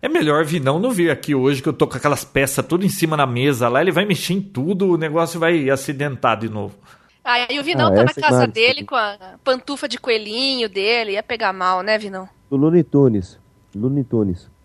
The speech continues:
Speaker 2: Looney Tunes.
Speaker 1: Ô, Vinícius, tô pensando em colocar um Bob Esponja no lugar do piloto dentro do helicóptero.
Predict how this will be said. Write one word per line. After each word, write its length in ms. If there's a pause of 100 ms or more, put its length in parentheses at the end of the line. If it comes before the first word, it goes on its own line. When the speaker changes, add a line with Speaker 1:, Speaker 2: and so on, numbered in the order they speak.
Speaker 2:
Looney 220
Tunes. 560 (260)
Speaker 1:
Ô, 80
Vinícius, 400
tô 140
pensando 440
em 40
colocar 1000
um 140
Bob 300
Esponja 600
no 120
lugar 280
do 80
piloto 520
dentro 260
do 60
helicóptero. 500